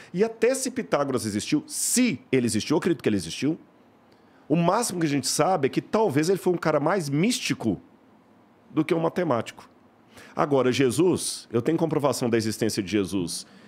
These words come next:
em Flávio Josefo, Tácito, Suetônio, só pra citar alguns.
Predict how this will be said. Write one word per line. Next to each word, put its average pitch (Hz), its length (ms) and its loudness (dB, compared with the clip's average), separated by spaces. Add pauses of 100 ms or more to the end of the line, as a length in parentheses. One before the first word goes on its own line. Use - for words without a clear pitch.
(160)
em 104 360 2
Flávio 135 340 0
Josefo, 107 560 -2 (540)
Tácito, - 580 -2 (400)
Suetônio, 120 800 0 (640)
só - 180 0
pra 196 120 -2
citar 147 320 0
alguns. 110 520 -2